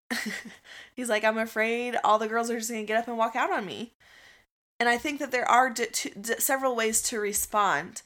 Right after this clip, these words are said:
The way that Kelsey did, which was like, "Okay, sure, whatever." But she also was not on that group date where she had,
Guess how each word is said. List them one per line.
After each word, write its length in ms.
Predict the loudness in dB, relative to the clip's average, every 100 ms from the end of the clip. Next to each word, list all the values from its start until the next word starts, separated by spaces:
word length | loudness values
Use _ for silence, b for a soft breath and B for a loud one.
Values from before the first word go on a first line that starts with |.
| b b _
The 60 | -2
way 140 | 0 0
that 120 | -2
Kelsey 400 | -2 0 0 -2
did, 320 | 0 0 -2 -10
which 160 | -12 -10
was 120 | 0
like, 240 | 2 2 -2 -8
"Okay, 360 | -6 -8 -8 -8
sure, 260 | -6 -4 -2
whatever." 480 | 0 0 0 -6 b b b -10
But 80 | -4
she 140 | 2 4
also 240 | 6 2
was 100 | 0
not 160 | 2 2
on 80 | 2
that 180 | -2
group 200 | -4 -8 -2
date 240 | -2 -2
where 80 | -4
she 140 | -2
had, 240 | 0 0